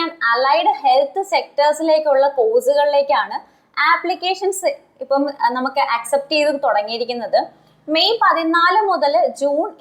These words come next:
ഏഴ് വരെയാണ് ആപ്ലിക്കേഷൻ സമർപ്പിക്കേണ്ട ഡേറ്റ് വരുന്നത്. So,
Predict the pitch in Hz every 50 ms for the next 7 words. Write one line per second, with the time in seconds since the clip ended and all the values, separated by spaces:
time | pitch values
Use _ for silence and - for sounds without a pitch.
0 | 226 240 254 269 285 311 330 359 339 330 302 294 262 220 220 220 254 285 - -
1 | 214 214 220 226 - 277 285 277 294 311 302 - 320 339 339 - 277 226 226 226
2 | 233 233 - 285 277 277 285 240 202 202 254 349 - - - _ - 214 247 277
3 | 294 302 302 330 277 269 - - - 151 151 - - - - - 403